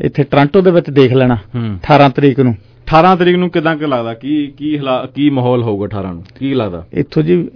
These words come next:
Speaker 1: ਇੱਕ ਚੜ੍ਹਦੀ ਕਲਾ ਹੋਊਗੀ। ਉਮੀਦ ਕੀਤੀ ਜਾ ਰਹੀ ਹੈ ਵੀ ਲੱਖ ਕੁ ਵੋਟ ਪਊਗੀ।
Speaker 2: ਹੂੰ।
Speaker 1: ਤੇ ਅਸੀਂ ਟੋਰਾਂਟੋ ਨਿਵਾਸੀਆਂ ਨੂੰ ਵੀ ਬੇਨਤੀ ਕਰਦੇ ਹਾਂ ਵੀ ਘਰਾਂ ਚੋਂ ਨਿਕਲ ਕੇ,
Speaker 2: ਹੂੰ।
Speaker 1: ਹੁਣ ਤੁਹਾਨੂੰ ਚੈਲੰਜ ਆ,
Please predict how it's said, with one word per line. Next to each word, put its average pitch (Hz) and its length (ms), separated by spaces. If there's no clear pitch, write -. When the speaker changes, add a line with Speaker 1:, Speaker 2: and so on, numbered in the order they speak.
Speaker 1:
ਇੱਕ 151 140
ਚੜ੍ਹਦੀ 165 400
ਕਲਾ 156 220
ਹੋਊਗੀ। 131 440
ਉਮੀਦ 135 280
ਕੀਤੀ 139 300
ਜਾ 127 140
ਰਹੀ 127 140
ਹੈ 151 40
ਵੀ 165 140
ਲੱਖ 135 400
ਕੁ 143 280
ਵੋਟ 139 320
ਪਊਗੀ। 139 460
Speaker 2:
ਹੂੰ। 117 240
Speaker 1:
ਤੇ 139 520
ਅਸੀਂ 139 460
ਟੋਰਾਂਟੋ 160 340
ਨਿਵਾਸੀਆਂ 165 440
ਨੂੰ 147 80
ਵੀ 147 80
ਬੇਨਤੀ 135 340
ਕਰਦੇ 131 180
ਹਾਂ 143 80
ਵੀ 151 200
ਘਰਾਂ 147 160
ਚੋਂ 143 140
ਨਿਕਲ 143 300
ਕੇ, 131 180
Speaker 2:
ਹੂੰ। 110 220
Speaker 1:
ਹੁਣ 143 100
ਤੁਹਾਨੂੰ 143 300
ਚੈਲੰਜ 131 460
ਆ, 120 160